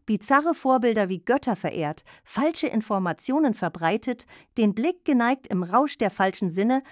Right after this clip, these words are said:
spannt sich immer enger das Netz der digitalen Spinne und wir haben unsere Seele verkauft, uns der falsche Gott in die Irre geleitet. Man muss kein Genie sein, um zu erkennen, dass sich unsere Welt verändert,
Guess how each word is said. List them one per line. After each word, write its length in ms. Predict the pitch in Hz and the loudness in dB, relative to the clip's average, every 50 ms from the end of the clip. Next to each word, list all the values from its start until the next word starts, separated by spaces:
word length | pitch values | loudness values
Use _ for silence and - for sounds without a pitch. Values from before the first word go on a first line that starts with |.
| - _ | -20 _
spannt 340 | - - - 277 302 339 311 | -8 0 2 2 2 2 0
sich 260 | - 247 214 - - | -4 -4 -4 -4 0
immer 260 | 247 254 262 262 - | 2 2 4 2 2
enger 220 | - 180 170 147 139 | -2 -4 -4 -4 -4
das 220 | - 175 - - | -6 -6 -4 -4
Netz 380 | 185 143 123 - - - - _ _ _ _ _ _ _ _ _ _ _ _ | -4 -4 -4 -6 -12 -18 -18 _ _ _ _ _ _ _ _ _ _ _ _
der 140 | - 202 196 | 0 0 2
digitalen 680 | 185 214 220 196 214 196 - 170 202 214 226 233 226 190 | 2 0 0 0 0 -2 -2 0 2 2 4 4 2 0
Spinne 480 | - - - - 190 185 180 175 180 - | 0 -2 0 0 2 2 2 0 -2 -4
und 200 | - 202 180 - | -4 -4 -2 0
wir 140 | 320 190 170 | 0 2 2
haben 180 | 185 190 220 | 2 2 2
unsere 400 | 220 220 233 220 214 233 214 220 | 2 2 2 2 2 2 -2 -2
Seele 360 | 196 - 220 214 233 247 247 | -2 0 0 2 2 2 0
verkauft, 580 | - - 185 175 - - 156 147 156 175 - - - _ _ _ | 0 -2 -6 -4 -4 -2 0 0 0 -2 -4 -10 -20 _ _ _
uns 240 | - 269 311 - - | 2 2 2 2 4
der 160 | - 247 214 | 2 2 2
falsche 420 | - - - 247 294 330 - - 269 | 2 2 2 2 2 4 2 -2 -2
Gott 260 | 208 269 220 214 - | 0 0 0 0 -2
in 200 | - - 190 165 | -4 -2 -2 -2
die 200 | 170 165 - - - | -2 -4 -6 -2 0
Irre 340 | 254 294 285 302 294 294 285 - _ - | 0 0 0 0 -2 -4 -4 -8 _ -8
geleitet. 760 | - 185 180 170 160 151 156 - - 160 120 - - - - _ _ _ _ _ _ _ _ _ _ | -4 -2 -2 0 0 -2 -2 -4 -6 -8 -8 -8 -10 -16 -20 _ _ _ _ _ _ _ _ _ _
Man 200 | - 294 302 320 | 2 4 6 6
muss 180 | 339 370 359 - | 6 4 2 0
kein 240 | - 285 330 339 302 | 0 2 4 4 6
Genie 400 | 302 311 277 262 262 254 254 233 | 6 6 8 8 8 6 6 4
sein, 240 | 226 226 208 220 214 | 2 2 0 0 2
um 160 | - 208 180 | 0 0 0
zu 120 | - - | 0 -2
erkennen, 600 | - 170 170 - - 208 202 214 214 220 220 214 196 | -2 -2 -2 -4 -2 0 0 2 2 2 2 0 0
dass 180 | 202 180 175 - | -2 -4 -2 -4
sich 180 | 185 180 - | -6 -4 -2
unsere 360 | - 202 185 208 190 185 175 | -2 -2 -2 0 -2 -2 0
Welt 220 | 170 202 233 294 - | 0 0 0 0 -2
verändert, 600 | - 214 - - 208 208 208 196 180 180 180 - | -4 -6 -4 0 0 0 2 2 0 -2 -2 -6